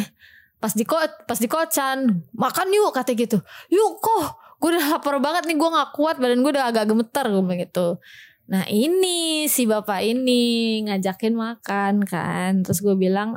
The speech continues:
"Gue udah pesan makan, kalau mau kesini aja." Niat gue tuh, kalau emang lu mau makan, gue yang nemenin nanti, tapi beres gue makan.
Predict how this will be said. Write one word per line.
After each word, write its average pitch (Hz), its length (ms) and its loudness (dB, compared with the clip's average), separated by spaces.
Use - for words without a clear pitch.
"Gue 226 220 0
udah 262 100 0
pesan 220 300 -2
makan, 214 720 0
kalau 196 220 0
mau 202 180 2
kesini 247 280 0
aja." 254 480 0
Niat 233 300 0
gue 196 300 2
tuh, 359 280 0
kalau 254 300 0
emang 254 380 0
lu 254 140 4
mau 247 240 4
makan, 262 600 -2
gue 247 140 2
yang 226 160 2
nemenin 208 460 4
nanti, 202 380 0
tapi 220 220 0
beres 233 260 2
gue 208 160 2
makan. 226 840 0